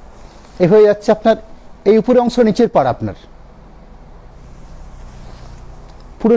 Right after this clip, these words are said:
শাড়ি জুড়ে এই ধরনের কাজ থাকছে আপনার। তার সাথে ব্লাউজ piece, সুন্দর একটা ব্লাউজ পিসের জন্য একই প্যাটার্নে কাজগুলো করা হয়েছে আপনার। এই হচ্ছে ব্লাউজ piece। আমি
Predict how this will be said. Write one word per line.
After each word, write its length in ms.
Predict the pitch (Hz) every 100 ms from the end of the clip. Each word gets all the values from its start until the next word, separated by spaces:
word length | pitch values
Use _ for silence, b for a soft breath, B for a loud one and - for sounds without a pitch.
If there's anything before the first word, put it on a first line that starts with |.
| -
শাড়ি 140 | 202
জুড়ে 140 | 202 220
এই 40 | 196
ধরনের 180 | 214 208
কাজ 100 | 180
থাকছে 200 | 196 - 226
আপনার। 240 | - 320 311 - - - - -
তার 120 | 170 160
সাথে 140 | 196 190
ব্লাউজ 180 | 165 175 -
piece, 140 | - - - - - - - - - - - - - -
সুন্দর 260 | 196 202
একটা 120 | 202 175
ব্লাউজ 160 | 175
পিসের 200 | - 196 175
জন্য 160 | 220 294 330 - - - 165
একই 160 | 190 269
প্যাটার্নে 260 | 214 185 208 196
কাজগুলো 240 | 175 190 185
করা 120 | 170
হয়েছে 200 | 180 - 196
আপনার। 180 | - 330 - - - - 147
এই 60 | 147
হচ্ছে 180 | 156 262
ব্লাউজ 180 | 143 120
piece। 140 | 117 - - - - - - - - - - - - - - - - - - - - - - - - - - - - - - - - - - - - - - - - - - -
আমি 100 | 160